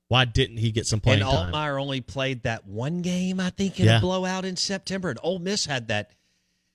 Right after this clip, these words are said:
Speaker 2: that just cupcake schedule where, no, he played a little bit more early, but he didn't play a lot, uh, you know, after that first, that first little run. That's a good point. Um, I still don't know what we have in Luke Altmaier, but, man, he looks like physically, athletically,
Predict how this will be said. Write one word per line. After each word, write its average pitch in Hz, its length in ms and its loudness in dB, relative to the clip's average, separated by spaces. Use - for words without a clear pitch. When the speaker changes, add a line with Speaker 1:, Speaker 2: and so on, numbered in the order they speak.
Speaker 2:
that 117 200 0
just - 280 -2
cupcake 131 520 -2
schedule 110 540 -2
where, 107 400 0
no, 277 440 -2
he 269 120 -10
played 170 260 -8
a 110 40 -16
little 143 320 -2
bit 123 220 -6
more 110 400 -6
early, 101 460 -4
but 95 320 -6
he 151 160 0
didn't 208 240 0
play 214 200 -2
a 196 40 -2
lot, 175 400 -4
uh, 110 60 -4
you 117 180 -4
know, 110 140 -2
after 123 260 -4
that 110 240 -2
first, 127 380 -6
that 110 160 -4
first 123 280 -6
little 104 180 -2
run. 95 400 -4
That's 233 220 -4
a - 40 -14
good 127 160 -4
point. 101 240 -4
Um, 113 420 -2
I 190 120 -2
still 294 240 -2
don't 262 120 -4
know 190 120 -2
what 185 180 -2
we 156 120 -2
have 147 200 -2
in 123 120 -4
Luke 110 180 -4
Altmaier, 98 500 -4
but, - 180 -12
man, 143 200 -2
he 131 80 -2
looks 127 280 -4
like 113 260 -6
physically, 123 540 0
athletically, 107 760 -2